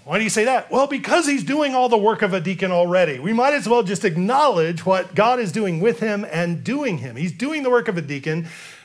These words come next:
so he needs to be, he needs to be a deacon. He needs to be an elder. He needs to be in this office. Doing hard jobs prepares you for harder jobs. Taking responsibility prepares you to take more responsibility.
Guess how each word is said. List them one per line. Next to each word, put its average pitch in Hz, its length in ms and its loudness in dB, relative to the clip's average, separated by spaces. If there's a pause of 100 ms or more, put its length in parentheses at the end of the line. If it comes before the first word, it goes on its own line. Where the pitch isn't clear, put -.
(140)
so - 260 2
he 202 100 2
needs 190 200 0
to 139 80 -8
be, 156 160 -2
he 127 220 -4
needs 180 160 2
to 120 80 -8
be 139 100 -6
a - 20 -8
deacon. 175 300 -6 (180)
He 127 120 -16
needs 156 120 -8
to 127 40 -16
be 151 80 -6
an 147 60 -8
elder. 143 340 -2
He 127 100 -16
needs 165 280 -4
to - 40 -12
be 131 380 -8 (360)
in 156 180 -4
this 131 360 -4
office. 175 480 -2
Doing 214 460 -2
hard 208 420 -2
jobs 190 640 -2
prepares 190 760 -4
you 135 160 -8
for 170 220 -2
harder 180 480 2
jobs. 135 640 -4
Taking 254 400 -6
responsibility 208 1120 -4 (300)
prepares 233 680 2
you 170 120 -4
to 165 100 -4
take 190 380 -6
more 147 340 -2 (300)
responsibility. 175 1040 -4